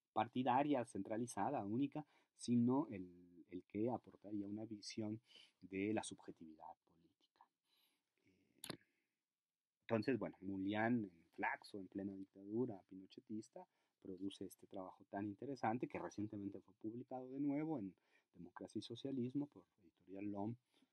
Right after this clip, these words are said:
gracias a el amigo Oscar Ariel Cabezas. Y en medio, quizá el texto más interesante, más enigmático de todos, que es el de las,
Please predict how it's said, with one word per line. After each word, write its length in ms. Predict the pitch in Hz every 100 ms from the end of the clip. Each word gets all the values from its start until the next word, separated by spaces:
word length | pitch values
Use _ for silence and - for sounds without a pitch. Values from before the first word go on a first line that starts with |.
| _ _ _ _ -
gracias 420 | 90 95 - 87
a 220 | 85 90 - 90
el 120 | 82
amigo 260 | 85 95 92
Oscar 260 | - - 82 -
Ariel 200 | 85 80
Cabezas. 720 | _ _ _ - - _ _ _ _ _ - - -
Y 80 | 262
en 120 | 262
medio, 360 | 131 165 190 165 _ -
quizá 220 | 104 143
el 80 | 131
texto 280 | 147 - 117
más 380 | 127 139 -
interesante, 680 | 107 98 98 95 101 117 117
más 200 | 95 95
enigmático 800 | 95 92 - 87 90 107 107 -
de 120 | 85 76
todos, 440 | 98 110 123 123 _ _ _ _ _ _
que 380 | 95 90 92 95
es 140 | 98
el 80 | 95
de 80 | 92
las, 200 | 82